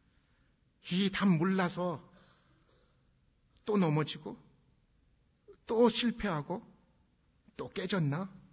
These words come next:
답답한 마음이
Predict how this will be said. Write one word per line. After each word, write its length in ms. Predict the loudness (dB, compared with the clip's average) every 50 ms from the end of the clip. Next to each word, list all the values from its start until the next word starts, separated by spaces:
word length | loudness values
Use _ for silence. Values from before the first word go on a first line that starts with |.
| -20 _ _ _ _ _ _ _ _ _ _ _ _ _ _ _ _ _ _ _ _ _ _ _ _ _ _ _ _ _ _ _ _ _ _ _ _ _ _ _ _ _ _ _ _ _ -10
답답한 460 | -10 -8 -4 -4 -4 -4 -2 -2 0
마음이 560 | 2 2 2 2 2 0 0 0 0 -2 -4